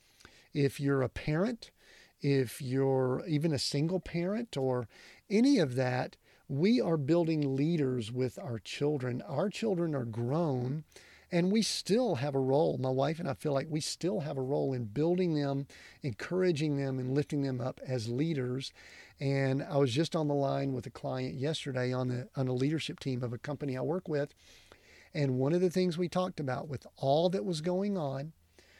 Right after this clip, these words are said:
one of the best things that they can do is make sure that they free up some time so that they could think about all of the people that work underneath them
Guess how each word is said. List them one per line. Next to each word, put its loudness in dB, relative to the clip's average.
one 2
of 0
the 2
best 0
things 0
that -6
they -2
can -2
do 0
is -2
make -2
sure -4
that -6
they -4
free 2
up 2
some -2
time -4
so -2
that -4
they 2
could -4
think 0
about -2
all 4
of 0
the -4
people -4
that -8
work -2
underneath -2
them -10